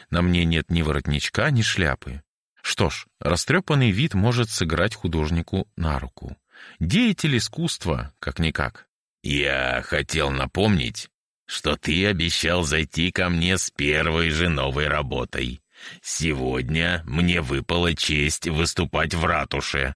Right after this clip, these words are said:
Вот и решил заодно и к тебе наведаться». «Прошу меня простить», отвешиваю полупоклон. «У меня было столько дел,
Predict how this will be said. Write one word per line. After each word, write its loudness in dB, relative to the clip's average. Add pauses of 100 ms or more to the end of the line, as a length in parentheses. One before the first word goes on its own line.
(120)
Вот 0
и 2
решил 2
заодно 2
и 0
к -8
тебе 0 (100)
наведаться». -2 (640)
«Прошу 2
меня 4
простить», -2 (160)
отвешиваю 0
полупоклон. 0 (400)
«У -2
меня 4
было 2
столько 0
дел, 2